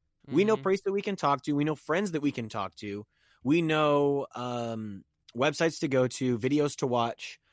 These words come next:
Speaker 1: You've got, you can go as, you know, um, solid and simplified as, like, Father Mike Schmitz, or you can go all the way up to, like, watching Augustine Institute lectures. Like, there's
Speaker 2: <laughs> Or
Speaker 1: una-
Speaker 2: reading books. <laughs>
Speaker 1: or re-, yeah, sorry. I'm just talking about, like, online,
Speaker 2: I
Speaker 1: you know?
Speaker 2: understand. Yeah, yeah,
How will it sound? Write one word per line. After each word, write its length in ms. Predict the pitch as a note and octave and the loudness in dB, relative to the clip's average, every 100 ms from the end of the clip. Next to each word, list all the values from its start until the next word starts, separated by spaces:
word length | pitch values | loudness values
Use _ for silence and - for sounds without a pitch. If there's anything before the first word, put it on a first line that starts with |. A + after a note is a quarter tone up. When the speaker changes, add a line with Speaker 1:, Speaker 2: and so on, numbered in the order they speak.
| _ | _
Speaker 1:
You've 180 | A#2+ B2+ | -4 -2
got, 320 | C3+ A#2+ A#2 - | 2 0 0 -6
you 120 | B2 | -8
can 120 | B2 A#2+ | -4 0
go 160 | A#2+ | 0
as, 460 | - A2+ A2 G2+ - | 0 0 -2 -2 -4
you 100 | B2 | -2
know, 300 | G#2+ G2 G2+ - _ _ _ | -2 -4 -8 -12 _ _ _
um, 360 | G#2 G2+ G2 F#2+ _ _ _ _ _ _ - | -8 -6 -8 -10 _ _ _ _ _ _ -8
solid 500 | - D3 D3 D3+ C#3 | 0 4 6 6 4
and 160 | B2+ A2+ | 0 -2
simplified 560 | - C3+ C3 C3 A#2+ A2 | -2 -2 -2 -2 -2 -4
as, 80 | G#2 | -6
like, 140 | G#2 | -6
Father 240 | - C3 B2 | -2 -2 0
Mike 200 | A#2+ A2 | -4 -6
Schmitz, 320 | D#3 G3 - | -4 -4 -2
or 60 | C3 | -4
you 80 | B2+ | -2
can 120 | B2+ | 0
go 80 | C3 | 2
all 80 | C3 | 2
the 60 | |
way 100 | B2+ | 2
up 80 | C#3 | 2
to, 100 | - | 0
like, 120 | B2 - _ | -6 -6 _
watching 440 | G2 A2+ - C3 B2+ | -2 -2 0 -4 -2
Augustine 440 | B2 F#3 G3 F3+ | 0 0 0 -2
Institute 380 | C3 - A#2 A#2+ | -2 -4 -6 -4
lectures. 460 | G#2 G#2 - F2+ - | -4 -6 -10 -10 -8
Like, 220 | A#2+ A#2 - _ _ | -4 -4 -6 _ _
there's 320 | C#3+ C#3+ A#2+ - _ | 2 2 0 -8 _
Speaker 2:
<laughs> 140 | _ | _
Or 220 | E3+ F#3 G#3+ | 2 6 6
Speaker 1:
una- 100 | E3 | 6
Speaker 2:
reading 260 | G3 G3 | 2 -2
books. 420 | A3 G3+ - - - - | -2 -2 -4 -10 -20 -14
<laughs> 880 | A#3 - C4 - - C#4 _ - - | -14 -14 -18 -14 -12 -12 _ -20 -4
Speaker 1:
or 160 | E3+ G3 | 2 4
re-, 160 | G#3 - | 4 2
yeah, 220 | C3+ G#2+ | 0 0
sorry. 360 | - D3 A2 - - | 0 0 0 -6 -6
I'm 120 | F3 | -4
just 120 | E3+ | -2
talking 140 | E3 D3+ | 0 0
about, 140 | B2+ - | -2 -4
like, 100 | - | -4
online, 420 | A#2 G#2 G#2 F#2 | -4 -2 -4 -2
Speaker 2:
I 140 | F#3 F3+ | -2 -2
Speaker 1:
you 120 | A2+ | -4
know? 80 | G#2 | -8
Speaker 2:
understand. 180 | A#2 | -8
Yeah, 60 | |
yeah, 40 | B2+ | -10